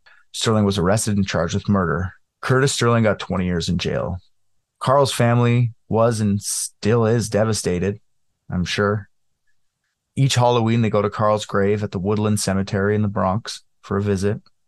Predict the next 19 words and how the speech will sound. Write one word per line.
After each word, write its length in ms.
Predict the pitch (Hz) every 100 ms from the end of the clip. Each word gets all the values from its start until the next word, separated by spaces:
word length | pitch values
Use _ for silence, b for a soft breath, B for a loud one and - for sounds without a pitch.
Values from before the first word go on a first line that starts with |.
| _ _ _ -
Various 400 | 123 131 120 131
members 280 | 120 113 107
of 100 | -
Carl's 440 | 117 113 110 98
family 380 | - 107 113 117
leave 260 | 104 110 110
him 340 | 110 107 101 -
messages 480 | 104 110 117 113 113
painted 340 | 101 104 113
on 140 | 113
stones 400 | 113 98 98 101
they 100 | 104
leave 420 | 90 95 98 98 -
at 240 | 92 92 98
his 280 | 87 87
grave. 680 | - 92 92 87 - - - _ _ _ _
Another 300 | 107 117 131
tradition, 640 | 113 107 104 101 107 120 127 _ _ _ _
Gloria, 640 | - 107 117 104 98 131